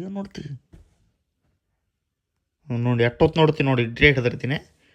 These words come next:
ನೀವು ಹಿಂಗೆ ನೋಡ್ರಿ, ಅವನು ಹಂಗೆ ನೋಡ್ತಾನೆ. ನೋಡೊಮ್ಮೆ ಯಾರು ಎಷ್ಟೊತ್ತು ನೋಡ್ತಾರೆ. ಬಿಡಲ್ಲ, ಸುಮ್ ಬಿಡು, ಕೈ ಬಿಡು. ಹ್ಞೂ, ಆಯ್ತು, ಮುಗೀತು. ಅಯ್ಯಯ್ಯೋ, ಅಯ್ಯಯ್ಯೋ, ಅಯ್ಯವ್ವೋ, ಕಣ್ಣಾಗ ಬಟ್ಟೆ ಹಂಗೆ ಇದು ಮಾಡ್ಕೊತೈತಿ.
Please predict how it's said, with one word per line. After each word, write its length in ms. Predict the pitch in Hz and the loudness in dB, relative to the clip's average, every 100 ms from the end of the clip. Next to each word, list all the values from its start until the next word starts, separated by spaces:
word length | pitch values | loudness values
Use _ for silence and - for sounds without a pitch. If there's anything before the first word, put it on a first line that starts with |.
| _ - | _ 0
ನೀವು 140 | 147 170 | 2 4
ಹಿಂಗೆ 220 | 160 156 151 | 4 4 4
ನೋಡ್ರಿ, 200 | 139 123 190 | 4 2 2
ಅವನು 160 | 160 139 | 2 2
ಹಂಗೆ 180 | 127 123 113 | 2 0 -2
ನೋಡ್ತಾನೆ. 280 | 101 - 110 _ _ _ _ _ - | -4 -10 -18 _ _ _ _ _ -8
ನೋಡೊಮ್ಮೆ 300 | 117 107 107 104 | -2 0 0 0
ಯಾರು 240 | 101 101 101 | 0 -2 -4
ಎಷ್ಟೊತ್ತು 300 | - 165 110 | -6 -10 -8
ನೋಡ್ತಾರೆ. 300 | 98 - 95 - - - _ 127 | -8 -10 -14 -16 -20 -20 _ 2
ಬಿಡಲ್ಲ, 260 | 123 117 107 | 4 4 2
ಸುಮ್ 160 | 110 110 | -2 -4
ಬಿಡು, 120 | 101 - | -4 -4
ಕೈ 80 | 101 | -6
ಬಿಡು. 120 | 101 - _ _ _ _ _ _ - | -8 -16 _ _ _ _ _ _ -16
ಹ್ಞೂ, 160 | 123 110 104 98 110 104 | -10 -8 -6 -8 -8 -6
ಆಯ್ತು, 160 | 104 - | -6 -4
ಮುಗೀತು. 300 | 107 107 - _ _ _ _ _ _ - - - _ _ _ _ _ _ _ _ _ _ _ - - | -6 -6 -12 _ _ _ _ _ _ -20 -20 -20 _ _ _ _ _ _ _ _ _ _ _ -20 -10
ಅಯ್ಯಯ್ಯೋ, 580 | 147 151 170 143 110 113 135 139 | -8 -8 -8 -10 -10 -14 -10 -8
ಅಯ್ಯಯ್ಯೋ, 480 | 156 160 135 110 113 - 170 | -6 -4 -6 -8 -10 -10 -8
ಅಯ್ಯವ್ವೋ, 800 | 175 175 170 156 147 151 165 165 | -4 -4 -4 -4 -6 -4 -4 -6
ಕಣ್ಣಾಗ 300 | 143 127 131 120 | -8 -8 -8 -8
ಬಟ್ಟೆ 260 | 117 _ 117 | -14 _ -12
ಹಂಗೆ 240 | 113 110 113 | -10 -10 -12
ಇದು 140 | 120 | -12
ಮಾಡ್ಕೊತೈತಿ. 520 | 104 - - 120 - | -14 -14 -14 -14 -12